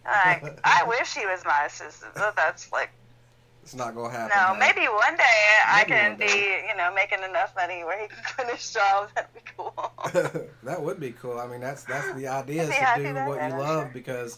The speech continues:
Speaker 1: <laughs>
Speaker 2: then it's not work.
Speaker 1: Right? That's what I told him, too. And we won't go into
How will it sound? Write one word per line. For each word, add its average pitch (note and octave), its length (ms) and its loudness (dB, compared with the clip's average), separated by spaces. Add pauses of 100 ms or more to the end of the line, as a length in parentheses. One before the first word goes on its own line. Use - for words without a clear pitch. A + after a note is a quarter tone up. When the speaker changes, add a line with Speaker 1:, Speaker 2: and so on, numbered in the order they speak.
(140)
Speaker 1:
<laughs> - 160 -8
Speaker 2:
then C#3+ 140 -6
it's - 120 -10
not C3 220 -6
work. C3 380 -6 (1500)
Speaker 1:
Right? B3 240 0 (720)
That's C5+ 260 2
what A#4+ 100 2
I D4+ 100 4
told C4+ 360 2
him, F3+ 180 -2 (120)
too. F#3+ 360 -2 (300)
And C4+ 100 0
we F#4+ 100 2
won't D#4+ 220 4
go A3+ 220 4 (200)
into G3+ 140 -10